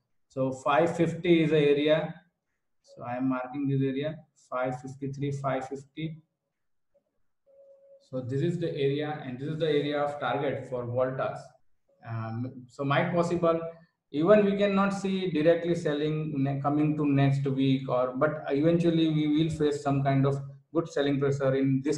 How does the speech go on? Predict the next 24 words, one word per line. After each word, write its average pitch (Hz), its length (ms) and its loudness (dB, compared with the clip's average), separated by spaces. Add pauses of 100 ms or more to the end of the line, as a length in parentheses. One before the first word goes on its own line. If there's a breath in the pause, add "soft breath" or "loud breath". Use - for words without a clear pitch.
counter 131 400 0
Voltas 123 360 0
also. 113 380 -2 (200)
So 151 160 -4 (100)
keep 180 220 0
your, 156 420 4 (160)
uh, 127 160 0
stop 139 280 0
loss 156 200 4
and 147 360 -2
the 131 360 2 (600)
target 147 380 4
area 160 540 4
on 135 120 0
your 139 160 2
chart. - 300 4 (1200)
In 170 200 4
case 185 260 8
we 175 200 4
get, 170 360 6
uh, 156 60 2
stopped 156 400 2
out 156 340 4
the 143 120 4